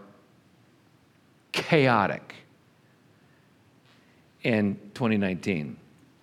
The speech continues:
Um, with these new identities have come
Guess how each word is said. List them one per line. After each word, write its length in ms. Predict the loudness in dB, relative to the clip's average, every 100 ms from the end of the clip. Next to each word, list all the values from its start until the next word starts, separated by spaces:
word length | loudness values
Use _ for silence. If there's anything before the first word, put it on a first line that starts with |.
| _ -20 -20 -20 -20 -20 -20 -4
Um, 360 | 4 6 6 2
with 280 | 2 4 4
these 220 | 4 4
new 280 | 4 4 6
identities 640 | 4 4 4 6 4 4
have 140 | 0 0
come 560 | 2 4 4 0 -4